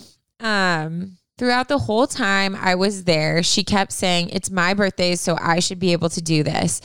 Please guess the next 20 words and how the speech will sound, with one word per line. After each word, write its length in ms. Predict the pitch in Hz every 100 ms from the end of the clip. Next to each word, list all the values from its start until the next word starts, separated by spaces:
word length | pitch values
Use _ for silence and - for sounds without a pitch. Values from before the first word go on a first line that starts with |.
| - - -
It's 180 | 185
my 220 | 180 185 226
birthday, 400 | 208 185 185 180
so 200 | - 175
I 200 | 165 175
should 260 | 185 208 185
choose 440 | - 170 160 156 175
what 240 | 170 160 -
to 120 | 165
watch." 460 | 147 - - - - - - -
The 120 | 196
sister 380 | 190 214 - 240
is 160 | 208 196
in 80 | 196
her 140 | 190
late 240 | 165 160 -
twenties, 380 | 165 156 170
by 160 | - -
the 100 | -
way. 240 | - -